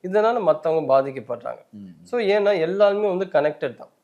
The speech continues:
Speaker 1: ஏதா மெல்லிய இலைகளா நாம் எல்லாருமே இணைக்கப்பட்டிருக்கோம். அது வந்து நம்ம கண்ணுக்கு தெரியாது. அது எல்லாமே எனர்ஜி ஃபீல்டு. அந்த எனர்ஜி ஃபீல்டுக்குள்ள போகும்போது அந்த சக்தி கலன் வந்து பாதிக்கப்படக்கூடாதுங்கிறதுக்காக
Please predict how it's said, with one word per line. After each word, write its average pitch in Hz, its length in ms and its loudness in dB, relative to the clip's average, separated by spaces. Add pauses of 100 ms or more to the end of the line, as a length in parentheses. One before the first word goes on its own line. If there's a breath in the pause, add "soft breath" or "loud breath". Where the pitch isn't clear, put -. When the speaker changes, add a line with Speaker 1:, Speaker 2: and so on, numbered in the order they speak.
(300)
Speaker 1:
ஏதா 139 220 -2
மெல்லிய 196 640 -2
இலைகளா 175 460 0
நாம் 143 260 0
எல்லாருமே 165 640 0
இணைக்கப்பட்டிருக்கோம். 151 720 -10 (380)
அது 185 320 2
வந்து 196 200 0
நம்ம 143 220 -2
கண்ணுக்கு 139 380 -4
தெரியாது. 127 380 -8
அது 143 200 -4
எல்லாமே 180 300 -4
எனர்ஜி 156 320 -2
ஃபீல்டு. 120 320 -12 (360)
அந்த 185 140 -2
எனர்ஜி 233 320 2
ஃபீல்டுக்குள்ள 160 600 -4
போகும்போது 175 440 -2 (340)
அந்த 156 260 -4
சக்தி 190 380 -6
கலன் 175 240 -2
வந்து 160 240 -2
பாதிக்கப்படக்கூடாதுங்கிறதுக்காக 135 1500 -2